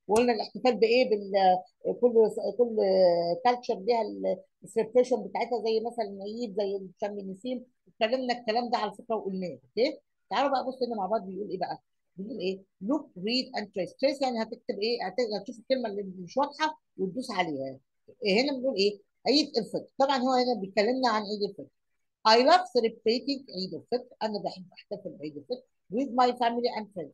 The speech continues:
مع أصدق-، مع اسرتي ومع اصدقائي. We decorate. احنا بنزين. Our home. بنزين بيتنا. So everything looks beautiful. كل شيء بيبدو جميلا. In the morning I have a special breakfast. بيبقى لدينا فطار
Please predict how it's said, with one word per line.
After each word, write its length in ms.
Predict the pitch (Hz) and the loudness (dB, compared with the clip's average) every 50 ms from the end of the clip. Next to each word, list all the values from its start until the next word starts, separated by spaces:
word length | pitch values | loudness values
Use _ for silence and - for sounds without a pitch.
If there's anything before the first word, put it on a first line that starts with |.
| _ - | _ -10
مع 220 | 185 180 180 - - | -10 -10 -10 -10 -14
أصدق-، 300 | 175 151 147 170 170 - _ | -14 -12 -10 -12 -12 -12 _
مع 180 | - 180 160 160 | -10 -10 -10 -10
اسرتي 300 | - - - 254 262 269 | -12 -8 -6 -6 -2 -2
ومع 320 | 240 208 196 190 202 202 - - | -4 -4 -4 -6 -6 -6 -8 -10
اصدقائي. 400 | 165 151 180 180 - - - - _ _ _ _ _ _ _ 196 | -12 -12 -14 -14 -14 -16 -18 -18 _ _ _ _ _ _ _ 0
We 300 | 277 349 349 269 247 269 | 0 0 0 0 -2 -6
decorate. 500 | - - 262 262 254 247 226 185 - - - - | -4 -2 0 2 4 4 2 2 -2 -6 -10 -16
احنا 200 | - - 208 208 | -14 -8 -8 -8
بنزين. 500 | 190 196 208 214 202 196 190 160 143 139 - _ _ _ 240 | -6 -6 -8 -6 -4 -2 -2 -4 -4 -8 -14 _ _ _ 4
Our 240 | 262 269 262 233 202 | 4 6 6 4 2
home. 220 | 233 220 175 160 | 0 -2 -2 -4
بنزين 520 | 175 175 185 185 190 233 240 247 233 220 185 | -6 -8 -6 -2 -2 0 0 -2 -4 -4 -4
بيتنا. 340 | 214 208 - - _ - - _ _ _ _ _ _ _ 240 | -6 -6 -6 -10 _ -20 -20 _ _ _ _ _ _ _ 0
So 20 | 226 - - 294 | 0 2 2 2
everything 440 | 302 262 269 277 277 277 294 285 233 | 2 2 2 -2 -4 -4 -4 -6 -6
looks 420 | - - 247 262 262 269 - - _ _ 202 | -8 -10 -10 -10 -8 -10 -12 -20 _ _ -8
beautiful. 380 | 208 190 196 - - - - - - _ _ _ _ - | -6 -6 -8 -10 -14 -16 -16 -16 -18 _ _ _ _ -10
كل 220 | 202 208 208 190 | -8 -6 -6 -6
شيء 240 | - 269 277 226 208 | -2 -2 -2 -2 0
بيبدو 460 | 208 226 240 240 185 175 233 233 214 | 2 4 4 2 2 -2 -6 -6 -2
جميلا. 520 | 185 202 202 220 214 190 170 135 123 120 - _ _ _ _ _ _ _ _ 226 | -2 -2 -2 -2 -2 -2 -2 -4 -6 -10 -14 _ _ _ _ _ _ _ _ -6
In 40 | 220 | -2
the 160 | 208 247 269 | 0 0 4
morning 440 | 285 330 349 349 349 320 302 277 - - - | 8 8 8 8 8 4 -2 -6 -6 0 2
I 60 | 190 | 2
have 360 | 196 202 190 214 240 247 202 196 | 2 2 2 4 2 2 2 0
a 60 | 190 | -6
special 800 | - - _ _ - 302 302 285 - - 262 262 277 285 269 - - _ _ _ _ _ _ - | -8 -12 _ _ 0 0 0 0 -2 2 4 4 4 4 2 -4 -10 _ _ _ _ _ _ 6
breakfast. 360 | 247 233 - - - 131 123 - - | 6 6 6 0 -8 -14 -16 -8 -6
بيبقى 280 | 180 185 180 - 180 175 | -6 -6 -4 -6 -4 -2
لدينا 580 | 170 170 160 208 233 247 254 262 262 - - _ _ _ _ - | -2 2 2 2 2 4 2 2 0 -2 -4 _ _ _ _ -12
فطار 480 | 185 - 202 208 226 247 247 240 247 | -6 2 6 8 8 8 6 4 -2